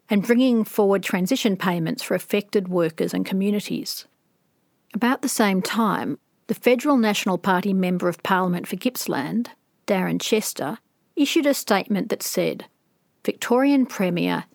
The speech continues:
Daniel Andrews' plan to shut down the native timber industry was a plan to kill country towns,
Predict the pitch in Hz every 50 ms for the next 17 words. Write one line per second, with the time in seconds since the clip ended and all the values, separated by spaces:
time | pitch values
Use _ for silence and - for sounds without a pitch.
0 | _ - 220 226 240 254 247 214 185 202 190 190 185 165 165 - _ - 208 185
1 | 180 170 175 - 175 - - - 220 - - - 220 196 185 185 175 170 180 160
2 | 165 - - 170 - - - 285 277 262 226 - - - 202 185 170 180 - -
3 | - 202 180 175 180 - - - - - _ _ - 175 175 170 - - 180 -
4 | - 226 220 233 247 254 240 226 - - - 180 175 _ - - 233 240 269 -
5 | 269 247 233 - - 208 190 185 180 180 185 180 185 -